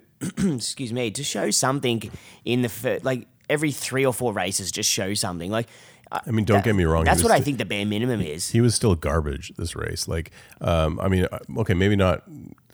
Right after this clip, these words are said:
Speaker 2: maybe not garbage, but he, he's been outqualified by Alonso and, like, clean, uh, like, a totally clean streak, and, uh, Alonso hasn't done that, or I don't think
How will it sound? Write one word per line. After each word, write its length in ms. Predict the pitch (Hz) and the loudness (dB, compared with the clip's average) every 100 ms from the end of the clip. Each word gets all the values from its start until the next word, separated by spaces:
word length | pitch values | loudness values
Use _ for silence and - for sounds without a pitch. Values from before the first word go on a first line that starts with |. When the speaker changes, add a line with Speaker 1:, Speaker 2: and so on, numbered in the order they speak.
| - - - | -20 -16 -4
Speaker 2:
maybe 180 | 98 85 | 0 0
not 120 | 78 | -2
garbage, 320 | 71 71 - | -4 -6 -6
but 140 | 73 | -6
he, 260 | 78 82 80 - - _ | -4 -2 -2 -6 -20 _
he's 180 | - 90 | -8 -4
been 160 | 98 - | -2 0
outqualified 720 | 98 - 85 80 - 78 - | -2 0 -2 -2 -2 -4 -2
by 100 | 92 | 0
Alonso 580 | 90 82 78 80 78 73 - - - - | 0 2 2 0 0 -2 -6 -20 -18 -4
and, 460 | 85 82 78 - - | 0 0 -2 -8 -10
like, 260 | 95 92 - | -4 -4 -4
clean, 580 | - 98 92 87 82 - | -4 0 2 2 0 -4
uh, 140 | 90 78 | -4 -4
like, 200 | 82 82 | -4 -4
a 260 | 80 78 78 | -4 -4 -6
totally 300 | - 90 90 | -2 0 0
clean 520 | - 85 82 80 82 | 0 0 0 -2 -6
streak, 460 | - - 78 71 - - | -8 -4 -4 -6 -14 -8
and, 420 | 80 76 73 76 - - - - - | -6 -6 -8 -10 -14 -20 -20 -20 -8
uh, 220 | 78 78 - | -4 -4 -2
Alonso 360 | 92 85 82 | 0 2 2
hasn't 300 | 82 82 80 | 2 0 0
done 180 | 78 78 | 0 0
that, 280 | 76 78 - - - - | 0 -2 -4 -12 -18 -10
or 300 | 50 - 50 - | -6 -6 -6 -4
I 40 | |
don't 100 | 85 | -4
think 200 | 85 | -4